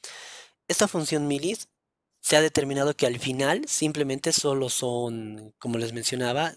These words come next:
solo son partes de un timer, ¿no? Para generar esos hilos.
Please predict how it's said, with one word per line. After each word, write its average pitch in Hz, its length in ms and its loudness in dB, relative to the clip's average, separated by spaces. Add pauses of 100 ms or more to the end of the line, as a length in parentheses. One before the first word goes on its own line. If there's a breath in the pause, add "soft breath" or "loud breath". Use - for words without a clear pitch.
(120)
solo 143 320 0
son 139 180 -4
partes 131 400 2
de 107 140 -8
un 120 160 -6
timer, 123 500 -2
¿no? 147 200 -10 (100)
Para 110 200 -2
generar 117 300 -4
esos - 280 -4
hilos. 135 320 -6